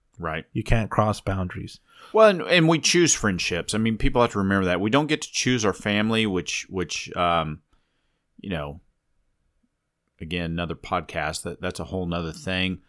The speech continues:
Speaker 1: But we get to choose our friends, so we, we put a level of trust in them.
Speaker 2: Right.
Speaker 1: Um, and, and we fear letting them down,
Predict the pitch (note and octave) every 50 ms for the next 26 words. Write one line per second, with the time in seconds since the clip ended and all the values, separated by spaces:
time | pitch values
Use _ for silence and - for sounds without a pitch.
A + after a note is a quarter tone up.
0 | _ _ _ G2 G#2 G#2 A2 G#2 G#2 D#3 D3+ - - - - - A#2+ A2 G2 E2+
1 | F2+ E2 - - G2+ G#2 G#2 A2 A2+ A#2 A2 - - - - - A2 G2 F#2 G2+
2 | G2+ - G2 G2+ G2 - - - C3 A#2 G#2+ G2+ G#2 G#2 G2 F#2 F2 F2 E2+ -
3 | - - A2+ G#2+ G#2 - - - F2+ D#2+ D#2 D#2 D#2 D2+ D2 D2+ - _ _ -
4 | A#2+ A#2 A#2 A2 G#2 G2+ G#2 - - _ - - E2 F2 E2+ E2 E2 D#2+ D#2+ D#2
5 | D2+ D2+ C#2+ - - _ - F2 F2 E2+ E2+ E2 E2 D2+ - - - - - _
6 | _ _ _ _ _ _ _ _ _ _ _ _ _ _ _ _ _ _ _ _
7 | _ _ - F#2+ F#2+ F#2 F#2 F2 E2 D2+ - - F2+ G2+ F#2+ - - - - B2+
8 | B2+ B2 B2+ A2+ A2 A2 G#2 G#2 G2 F#2+ F#2 G#2+ A2 A2+ G#2+ A2 A#2 A#2+ B2 B2
9 | B2+ B2 A#2